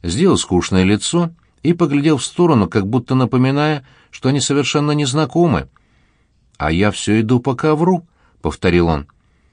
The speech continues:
"Мы идём по коврём", — опомнились Тим и Таська. "Так бы сразу". Теперь учитель вранья повернулся к ним. "Много успели съесть?" — показал он на мороженое. "Три порции", —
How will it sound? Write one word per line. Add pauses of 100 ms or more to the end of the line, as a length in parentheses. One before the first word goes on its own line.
(180)
"Мы
идём
по
коврём", — (320)
опомнились
Тим
и
Таська. (440)
"Так
бы
сразу". (440)
Теперь
учитель
вранья
повернулся
к
ним. (420)
"Много
успели
съесть?" — (440)
показал
он
на
мороженое. (840)
"Три
порции", —